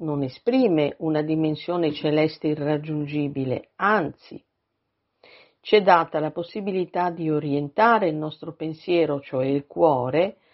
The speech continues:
verso le cose di lassù, perché sono di Dio, e noi partecipiamo di esse perché apparteniamo a Cristo.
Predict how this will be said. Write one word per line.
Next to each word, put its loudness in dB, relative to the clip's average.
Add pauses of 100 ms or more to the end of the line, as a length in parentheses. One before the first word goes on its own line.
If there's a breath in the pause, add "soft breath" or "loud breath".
(160 soft breath)
verso 2
le 0
cose 0
di -6
lassù, -4 (520 soft breath)
perché 0
sono -2
di -8
Dio, -2 (600 loud breath)
e 0
noi 4
partecipiamo -2
di -2
esse -2
perché -8
apparteniamo -6
a -10
Cristo. -4